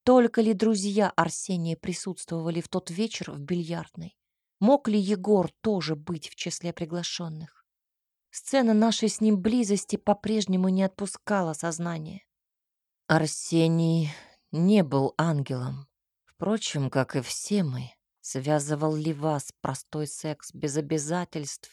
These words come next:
или что-то большее? И кем ты была для него,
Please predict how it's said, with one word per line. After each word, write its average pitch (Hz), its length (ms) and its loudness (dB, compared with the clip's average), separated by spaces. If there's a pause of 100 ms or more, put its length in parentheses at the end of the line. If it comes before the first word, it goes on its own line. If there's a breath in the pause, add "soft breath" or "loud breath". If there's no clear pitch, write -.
(160)
или 156 200 -4
что-то 151 500 -6
большее? 143 800 -6 (200)
И 160 100 2
кем 170 380 0
ты 156 160 0
была 170 380 2
для 156 220 0
него, 170 520 -2